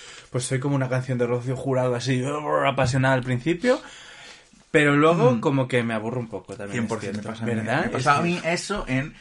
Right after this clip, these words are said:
Speaker 2: en el Rafa uno punto cero,
Speaker 1: Es
Speaker 2: antes de
Speaker 1: verdad.
Speaker 2: ir al psicólogo.
Speaker 1: Es
Speaker 2: Que a
Speaker 1: verdad.
Speaker 2: mí hacía, "Uf, por favor, es el amor de mi vida".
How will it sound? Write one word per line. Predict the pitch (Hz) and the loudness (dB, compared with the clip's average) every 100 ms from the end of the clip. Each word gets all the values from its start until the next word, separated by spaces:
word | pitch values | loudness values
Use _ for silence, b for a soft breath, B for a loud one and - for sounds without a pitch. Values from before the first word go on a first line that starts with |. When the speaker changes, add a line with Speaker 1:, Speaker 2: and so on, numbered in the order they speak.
| B B - | B B -6
Speaker 2:
en | 117 | -4
el | 110 107 | -4 -4
Rafa | 120 123 143 | -4 -2 -2
uno | 135 127 | 0 -2
punto | 120 117 117 | -2 -4 -2
cero, | 123 135 151 B B B | 0 -2 -2 B B B
Speaker 1:
Es | - | -4
Speaker 2:
antes | 120 | -2
de | 127 | 0
Speaker 1:
verdad. | 110 | -2
Speaker 2:
ir | 104 | -4
al | 98 | -6
psicólogo. | 101 - 95 95 - _ _ | -10 -10 -10 -12 -16 _ _
Speaker 1:
Es | 113 107 | -6 -2
Speaker 2:
Que | 104 | 0
a | |
Speaker 1:
verdad. | 107 | 2
Speaker 2:
mí | 120 123 - | 0 0 -6
hacía, | 78 - - | -8 -8 -2
"Uf, | 208 - - - B B B | -2 -2 -6 -12 B B B
por | - | -12
favor, | 127 131 | -6 -6
es | 120 | -4
el | 147 | -4
amor | 151 | -4
de | 160 | -4
mi | 165 | -4
vida". | 202 202 214 226 214 | -2 2 4 6 4